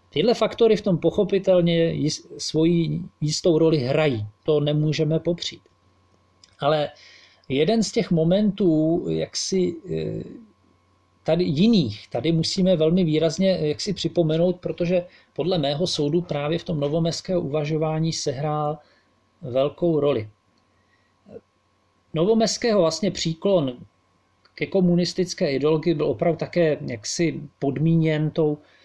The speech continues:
jaksi generační zkušeností s, s meziválečnou republikou. Eh, a Novomeský vlastně tu meziválečnou republiku sice vnímal jako demokratickou, ale jako demokracii neplnohodnotnou.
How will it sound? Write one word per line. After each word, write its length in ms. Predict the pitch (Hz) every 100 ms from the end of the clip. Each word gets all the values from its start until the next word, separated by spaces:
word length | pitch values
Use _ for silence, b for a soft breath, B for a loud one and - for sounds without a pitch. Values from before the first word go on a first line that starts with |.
| b
jaksi 240 | 123 - 170
generační 680 | 143 147 160 160 - 190 170
zkušeností 720 | - 135 - 160 156 - 175
s, 100 | 151
s 280 | - - -
meziválečnou 1040 | 131 139 131 156 143 147 147 - 160 151 147
republikou. 760 | 117 165 139 139 110 113 104 - _ _ _ b b b b b b _ -
Eh, 280 | 131 127 123 -
a 120 | 135
Novomeský 920 | 156 190 202 208 - 208 190 180 180
vlastně 320 | 143 147 - 185
tu 220 | 180 -
meziválečnou 800 | 147 139 180 180 175 175 - 175
republiku 520 | 143 185 156 165 175
sice 300 | 175 175 202
vnímal 400 | 147 160 170 185
jako 220 | 175 175
demokratickou, 1040 | 175 156 165 165 165 156 151 - 147 143 156
ale 220 | 151 160
jako 220 | 156 185
demokracii 760 | 151 165 170 170 156 - 180 165
neplnohodnotnou. 1200 | 160 - 208 151 113 131 120 120 110 120 104